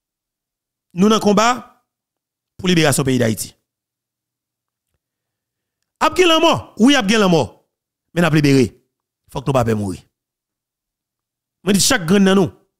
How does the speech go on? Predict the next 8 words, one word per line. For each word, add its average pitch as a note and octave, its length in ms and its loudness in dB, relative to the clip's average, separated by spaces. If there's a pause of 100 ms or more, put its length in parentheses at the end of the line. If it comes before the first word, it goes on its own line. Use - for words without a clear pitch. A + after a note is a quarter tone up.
(1200)
Maintenant, A#3 240 0
tête A#3 240 -4
nous, D3+ 160 0 (120)
moralement, A3 560 2
travail G3+ 340 0
ça. C#3+ 400 -2
Travail A#3 260 -2
ça. E3 500 -4